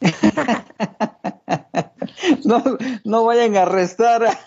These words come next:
Speaker 2: a Donald Trump.
Speaker 1: Antes de la visita, ¿no?
Speaker 2: Antes de la visita, no. Y luego, ¿qué hacemos ya con los boletos comprados? <laughs>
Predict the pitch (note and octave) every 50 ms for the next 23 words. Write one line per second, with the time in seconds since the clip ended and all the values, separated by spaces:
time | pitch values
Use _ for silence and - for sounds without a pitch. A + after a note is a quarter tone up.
0 | _ _ _ _ _ _ E4 - - - _ A#3+ B3+ - - - A#3 B3+ B3 A#3
1 | - A3 A3 A3+ A3+ - - G#3+ - - - _ _ - G3 G3 - - _ -
2 | A3+ - - _ - G4 - - C#4+ C#4 E4 F4 D4 D4 C4 C4 C4 B3+ B3+ C4
3 | C#4+ - - F4+ F4+ D#4+ - - - B3 C#4 C#4+ B3 A3+ B3 C4 B3+ A#3 G#3+ A3
4 | A3 A3+ A3+ B3 B3 D#4+ D4+ A#3+ A#3 A3 C4 C4+ C4+ A#3+ - C4 A#3+ A#3 A#3+ B3
5 | C4 C4 C4 C4 B3 A#3+ A3 A3 A3 B3 C4+ C4+ B3 A#3 A3 G3 - A3+ G#3+ F#3+
6 | A3+ A#3 A#3 A#3 A3+ G#3+ - G#3+ A3 A3 - A3+ F#3+ F3 F3+ - D3+ F3 E3+ F3+
7 | G3+ G#3 - - G#3 - - F#3 F3 D#3 - F3+ F#3+ G#3 G#3+ A3+ A3+ - - -
8 | _ -